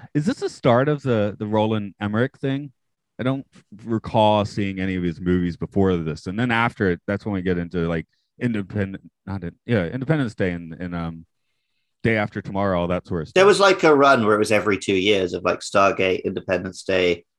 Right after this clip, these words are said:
Speaker 2: Godzilla, Day After Tomorrow, where I guess, yeah, he was on top of the re-, world.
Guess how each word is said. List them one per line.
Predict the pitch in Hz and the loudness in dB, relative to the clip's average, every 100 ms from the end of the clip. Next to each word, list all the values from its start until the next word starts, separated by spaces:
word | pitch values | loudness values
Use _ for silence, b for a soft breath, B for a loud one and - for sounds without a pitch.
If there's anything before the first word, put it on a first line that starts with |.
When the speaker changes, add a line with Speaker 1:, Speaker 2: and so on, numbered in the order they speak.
| _ | _
Speaker 2:
Godzilla, | 107 101 90 90 92 90 85 - _ _ _ | 2 2 2 2 4 2 0 -6 _ _ _
Day | 107 95 | 0 0
After | - | 0
Tomorrow, | 90 90 90 90 90 90 - _ _ _ _ | -6 -4 0 0 0 -2 -8 _ _ _ _
where | - 98 | 2 4
I | 95 | 4
guess, | 92 | 0
yeah, | 95 | 0
he | 104 | 0
was | 92 | 0
on | 90 | -2
top | 95 | -4
of | 90 | -4
the | 90 | 0
re-, | 95 90 - _ | 2 0 -2 _
world. | 104 101 90 87 | 2 2 2 -4